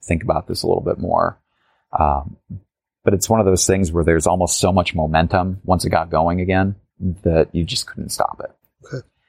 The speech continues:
Speaker 1: So we closed on the deal at the end of June, and
Speaker 2: About a
Speaker 1: almost
Speaker 2: year later then.
Speaker 1: uh, so almost a year
Speaker 2: Oh,
Speaker 1: later.
Speaker 2: two, two months later, sorry.
Speaker 1: Yeah, two month-, two months after. Two months
Speaker 2: Yeah.
Speaker 1: after number three.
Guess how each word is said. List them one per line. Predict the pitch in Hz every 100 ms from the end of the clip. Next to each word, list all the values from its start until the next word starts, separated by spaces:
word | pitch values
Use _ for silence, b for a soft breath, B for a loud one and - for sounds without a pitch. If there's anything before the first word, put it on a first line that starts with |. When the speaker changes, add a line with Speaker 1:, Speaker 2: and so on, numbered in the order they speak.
| _ _
Speaker 1:
So | - 90
we | 87
closed | 92 113 117 117
on | 110
the | 98
deal | 95 90
at | 82
the | 87
end | 85 82
of | 82 80 85
June, | 90 87 80 80 80 - _ _ _ _ _
and | 87 87 85 82 87
Speaker 2:
About |
a | -
Speaker 1:
almost | 143 143
Speaker 2:
year | 139 135
later | 123 117
then. | 107 - - - - _
Speaker 1:
uh, | -
so | 104
almost | 95 113 -
a | 98
year | 82
Speaker 2:
Oh, | 76
Speaker 1:
later. | 80 147
Speaker 2:
two, | 214 190 147
two | 208
months | 185 131
later, | 139 107
sorry. | - 131 90
Speaker 1:
Yeah, | 101 87
two | -
month-, | 165 139 -
two | 143
months | 107 82
after. | 71 - _
Two | -
months | 113
Speaker 2:
Yeah. | 104
Speaker 1:
after | 92
number | 90 85
three. | - 80